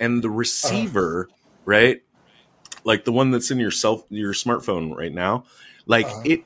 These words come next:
Speaker 1: it has to have a processor in order to calculate the signal delay.
Speaker 2: Okay.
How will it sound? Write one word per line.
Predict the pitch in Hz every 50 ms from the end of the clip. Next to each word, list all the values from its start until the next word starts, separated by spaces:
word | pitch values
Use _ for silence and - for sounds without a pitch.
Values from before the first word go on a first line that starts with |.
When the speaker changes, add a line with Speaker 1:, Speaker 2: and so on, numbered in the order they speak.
| _ -
Speaker 1:
it | 143 156 156
has | - 135 170 185 196 - -
to | 185 165
have | 175 170 151
a | 123
processor | - - - - - 120 123 143 - - 107 101 - - - 95 90 87 - - _ _ _ _ - -
in | - 113
order | 117 123 123 123 131 123
to | 107 110
calculate | - - - - 113 113 120 120 - - 123 113 110 104 95 - -
the | 95
signal | - - - 98 90 101 95 82 85
delay. | - - 78 71 69 - - - - - _ _ _ _ _ _ _ _ _ _ _ _ _ _ _ _ _ _ _ _ -
Speaker 2:
Okay. | 151 127 113 107 98